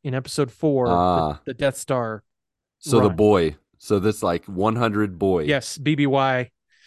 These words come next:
Speaker 1: baby.
Speaker 2: Oh, is it
Speaker 1: Or
Speaker 2: B B Y? Battle of Yavin? That doesn't
Speaker 1: before,
Speaker 2: make sense. Battle
Speaker 1: before,
Speaker 2: above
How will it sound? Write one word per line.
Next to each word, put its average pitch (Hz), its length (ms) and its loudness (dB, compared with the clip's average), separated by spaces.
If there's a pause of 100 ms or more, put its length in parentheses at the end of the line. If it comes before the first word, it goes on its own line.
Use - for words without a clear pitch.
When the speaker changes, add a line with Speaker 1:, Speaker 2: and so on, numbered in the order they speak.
(880)
Speaker 1:
baby. 135 420 -2 (180)
Speaker 2:
Oh, 92 120 -4
is 90 100 -8
it 101 40 0
Speaker 1:
Or - 20 -4
Speaker 2:
B 101 160 0
B 98 60 2
Y? 85 180 0
Battle 87 480 -2
of 87 260 -2
Yavin? 87 440 -4
That 90 100 -4
doesn't - 200 0
Speaker 1:
before, 160 180 4
Speaker 2:
make 156 80 -2
sense. 135 120 -10
Battle 170 320 2
Speaker 1:
before, 175 180 4
Speaker 2:
above 104 340 2